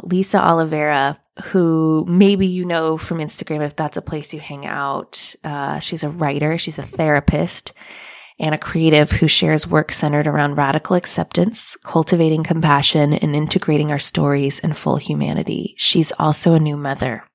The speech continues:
just five months postpartum at the time we recorded this episode. And we have a similarity, Lisa and I, in that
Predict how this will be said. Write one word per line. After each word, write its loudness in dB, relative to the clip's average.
just -2
five 4
months 2
postpartum 0
at -6
the -8
time -4
we -4
recorded -4
this -8
episode. -4
And 2
we 4
have 2
a -4
similarity, 2
Lisa -4
and -6
I, -4
in -10
that -6